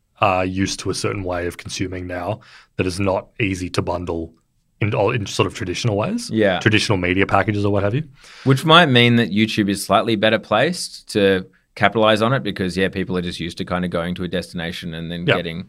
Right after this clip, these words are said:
Speaker 1: And
Speaker 2: weird recommendations. So maybe some kind of premium
Speaker 1: Yeah.
Speaker 2: package, if the content is worth it, though. You've somehow got to justify to people that – this seventy-three American dollars that you're paying a month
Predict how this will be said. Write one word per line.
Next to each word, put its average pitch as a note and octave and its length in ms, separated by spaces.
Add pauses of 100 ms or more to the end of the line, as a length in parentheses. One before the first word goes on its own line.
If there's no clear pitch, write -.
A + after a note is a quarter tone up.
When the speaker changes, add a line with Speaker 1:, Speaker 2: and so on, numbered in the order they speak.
(100)
Speaker 1:
And B2+ 180
Speaker 2:
weird F#2 160
recommendations. F2 720
So E2+ 100
maybe E2+ 260
some F2 200
kind F2+ 220
of E2 120
premium F2+ 460
Speaker 1:
Yeah. F2 120
Speaker 2:
package, E2 320 (240)
if D#3 260
the B2 80
content G#2 340
is E2+ 120
worth E2 220
it, B1+ 80
though. D2 160 (180)
You've A2 120
somehow C3+ 340
got A#2 80
to G#2 80
justify F#2 420
to F2+ 80
people F2 340
that – E2 200 (540)
this G#2 320 (240)
seventy-three G#2+ 540
American F#2 340
dollars F2 400
that F#2+ 80
you're F#2 100
paying F2+ 280
a F2+ 40
month F2+ 440